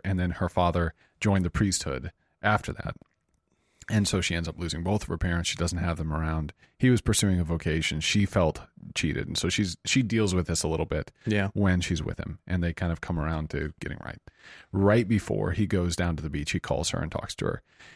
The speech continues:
Speaker 1: And she's, uh, she says something about, uh, committing a sin of omission.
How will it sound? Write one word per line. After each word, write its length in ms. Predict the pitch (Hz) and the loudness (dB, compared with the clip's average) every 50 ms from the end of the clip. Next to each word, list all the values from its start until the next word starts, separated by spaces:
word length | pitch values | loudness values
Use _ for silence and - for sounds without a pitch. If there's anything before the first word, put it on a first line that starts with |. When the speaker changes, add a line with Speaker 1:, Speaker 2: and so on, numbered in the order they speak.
| - _ - | -20 _ -4
Speaker 1:
And 260 | - 92 90 90 87 | -2 0 0 2 2
she's, 460 | - - 92 92 90 - - - - - _ - | 0 0 0 0 0 0 0 -2 -4 -8 _ -4
uh, 380 | 98 90 85 80 85 87 85 | -2 0 0 0 0 -2 -2
she 240 | 82 - - 82 80 | -4 -2 -2 -2 -2
says 640 | 78 - - - 85 87 87 80 80 78 - - - - - - - - - - - | -2 -2 -2 -2 -2 -2 -4 -4 -2 -2 -2 -2 -4 -8 -14 -20 -20 -20 -20 -12 -6
something 400 | - - 104 92 82 - 87 87 | -2 0 0 0 -2 -4 -4 -4
about, 440 | 85 78 80 78 78 76 78 - - - _ _ _ _ _ _ _ _ - | -2 -2 -2 -2 -2 -2 -4 -8 -14 -20 _ _ _ _ _ _ _ _ -6
uh, 140 | - - 87 - | -4 -4 -4 -2
committing 300 | - 104 95 87 87 85 | -2 0 0 0 0 0
a 60 | 82 | 0
sin 180 | - 95 87 | 0 0 0
of 80 | 78 78 | 0 0
omission. 460 | 82 78 73 69 - - - - - | -2 -2 -4 -4 -4 -6 -6 -8 -12